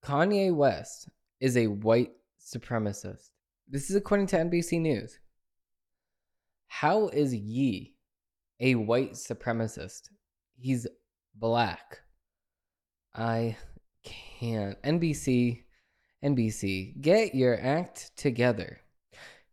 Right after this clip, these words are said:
Moving on, we have a next article from Breitbart. We have Iran calls for us to be kicked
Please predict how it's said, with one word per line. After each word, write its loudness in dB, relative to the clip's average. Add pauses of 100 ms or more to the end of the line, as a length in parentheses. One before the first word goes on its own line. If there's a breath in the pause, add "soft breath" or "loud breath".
(180)
Moving 0
on, 0
we 0
have 2
a -2
next 0
article 0
from -4 (260)
Breitbart. 0
We 2
have 2
Iran 4
calls 0
for -4
us 0
to -4
be 0
kicked -8